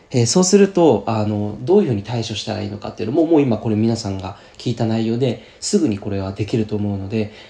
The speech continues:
えー、ぜひですね、まあ、自分の中でこう、やりたい時でいいと思うんですけど、なんかちょっと体が疲れたなとか、心がなんか沈んでるなとか、えー、頭がいっぱいいっぱいだなっていう時に、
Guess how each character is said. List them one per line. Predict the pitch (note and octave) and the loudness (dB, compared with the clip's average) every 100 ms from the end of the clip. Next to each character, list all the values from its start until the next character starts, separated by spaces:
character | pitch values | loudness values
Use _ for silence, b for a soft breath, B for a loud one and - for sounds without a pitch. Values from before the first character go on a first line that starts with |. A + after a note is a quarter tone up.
| - | -12
え | A2 | -10
ー、 | A2 | -6
ぜ | - A3 | 4 4
ひ | G#3 E3 - | 4 -4 -4
で | A2+ | -6
す | G2+ A2 | -4 -2
ね、 | |
ま | G#2 A2 G#2 | 0 -2 -4
あ、 | - - | -10 -12
自 | - B2 | -8 -4
分 | A#2+ C3+ | -2 0
の | C3+ | -2
中 | C3+ A#2+ G2+ | -2 -2 -4
で | G2+ | -6
こ | - G#2 G2+ - - | -6 -6 -6 -10 -14
う、 | - | -4
や | C3 | -2
り | C3+ | 4
た | D#3 | 4
い | D3+ | 2
時 | D3+ G#2+ | 0 -2
で | F#2+ | -2
い | G#2 | -2
い | |
と | G2+ | -2
思 | G2 G2 | -4 -4
う | |
ん | |
で | G2+ | -6
す | |
け | - | -6
ど、 | C#3 D#3 A2+ _ | -2 -2 -4 _
な | D3+ | -6
ん | B2 | -4
か | |
ち | A2+ | -4
ょ | B2 | -4
っ | |
と | - G#2+ | -4 -6
体 | - G#2+ G#2 | -4 -4 -2
が | G2+ | -4
疲 | - B2+ | -6 -4
れ | B2+ | -4
た | B2 | -4
な | C3 C3+ | -4 -4
と | A#2+ | -6
か、 | - G#2 B B B | -6 -6 B B B
心 | - C#3+ B2 | -4 0 0
が | G#2+ | 0
な | G#2 | -4
ん | |
か | G2+ | -6
沈 | G#2 A2+ B2 | -6 -4 -2
ん | C3 | -2
で | C3+ | -2
る | C3+ | -2
な | D3 C#3+ | -2 -4
と | A2+ | -6
か、 | D3 B2 B B B - | -6 -6 B B B -4
え | A2+ | -2
ー、 | G#2+ | -2
頭 | A#2+ A#2+ | -4 -4
が | |
い | G#2 | -6
っ | |
ぱ | - B2 | -6 -6
い | |
い | |
っ | - | -4
ぱ | C#3 | -4
い | |
だ | D3 | -2
な | C#3+ D3 | -2 -4
っ | D3 | -4
て | |
い | C3 | -8
う | |
時 | C#3 - | -8 -4
に、 | D3+ D#3 A#2 | -2 -2 -4